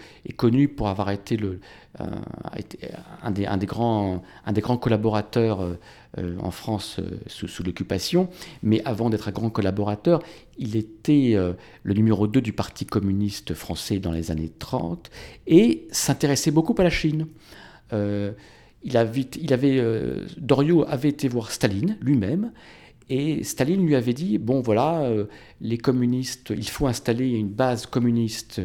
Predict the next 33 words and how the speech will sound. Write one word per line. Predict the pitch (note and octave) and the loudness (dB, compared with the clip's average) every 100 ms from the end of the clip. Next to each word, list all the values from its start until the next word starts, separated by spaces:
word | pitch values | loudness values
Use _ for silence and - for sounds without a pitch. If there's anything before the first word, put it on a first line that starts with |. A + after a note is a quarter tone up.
| - | -6
en | A2 | -6
Chine, | - B2+ G3 F#3 - - - - | -2 0 -2 -4 -16 -20 -20 -6
et | C3 C#3+ | 0 0
vous | A#2+ G#2+ | 0 0
allez, | G#2 C3 E3 B2+ | 2 4 4 2
euh, | G2 F#2 G#2+ | 0 -2 -6
vous | G#2 A2+ | -4 0
allez | C#3+ | 2
vous | A#2 | 2
en | G#2+ | 2
occuper. » | F#2+ - F#2 C#3 A3 - - - - - - | 0 -2 0 2 2 -2 -18 -20 -20 -20 -8
Et | A#2+ | -4
donc, | C3+ F3 E3 B2+ | 2 2 2 0
euh, | A2 | 2
Doriot | C3 B2+ F#3 C4 - | 4 4 2 0 -2
a | F3+ | -4
fait | - | -2
tout | A3 A#3+ A#3+ | -2 0 2
un | F#3+ | 4
voyage, | C#3 A2+ C3+ F3+ | 4 2 2 -2
tout | - E3 | -4 0
un | D3 | 0
voyage | C3+ C3+ A#2+ | 2 2 2
en | A2 | 0
Chine, | - D#3+ G3 A3 - - - - - | -2 0 0 -2 -8 -20 -20 -16 -6
euh, | G#2+ G2+ G2 F#2 F2+ A2+ - - - - E4+ | -2 -2 -2 -4 -6 -8 -18 -20 -20 -18 -14
euh, | - - - - - - - | -10 -10 -10 -10 -12 -14 -12
pour, | - C#3 A#2+ G2+ | -2 0 0 0
euh, | F#2+ F#2 F2+ - - - - - _ - | 0 0 -4 -8 -18 -20 -20 -20 _ -2
pour | A#2 | 2
lancer | C3 A#2+ - C3+ | 2 2 0 2
la | G2+ | 2
révolution | G2+ G#2 G2+ - - A#2 G#2+ F#2 | 0 -4 -6 -8 -8 -6 -4 -6